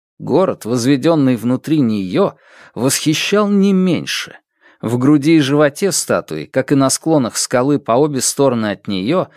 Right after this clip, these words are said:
были вытесаны балконы, окна, лестницы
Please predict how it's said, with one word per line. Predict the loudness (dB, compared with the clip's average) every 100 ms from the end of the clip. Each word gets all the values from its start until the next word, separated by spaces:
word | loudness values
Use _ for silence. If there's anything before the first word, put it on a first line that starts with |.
| _ _ _
были | -4 -2 0
вытесаны | 2 0 0 -2 2 2
балконы, | 4 2 0 -2 -2 0 0 0 -2
окна, | -2 -2 -2 -2 0 0
лестницы | 0 0 0 -2 -2 -2 -6